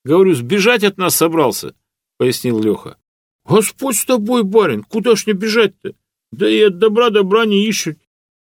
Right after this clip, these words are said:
Я и так тут как в раю. Если бы меня моя барыня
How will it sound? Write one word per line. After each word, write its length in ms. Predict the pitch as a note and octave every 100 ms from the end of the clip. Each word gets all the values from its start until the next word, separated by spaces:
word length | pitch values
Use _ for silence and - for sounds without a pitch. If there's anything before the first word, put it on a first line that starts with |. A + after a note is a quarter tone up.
| -
Я 140 | G3+
и 120 | A3
так 240 | F3+ G#3 G3
тут 200 | F#3+ -
как 240 | F3+ -
в 40 | D#3+
раю. 300 | E3+ C3+ A2
Если 300 | D#3+ - F3+
бы 140 | F3
меня 300 | F3+ F#3 F#3
моя 240 | F3+ F#3
барыня 560 | E3 E3 F#3+ F3+ F3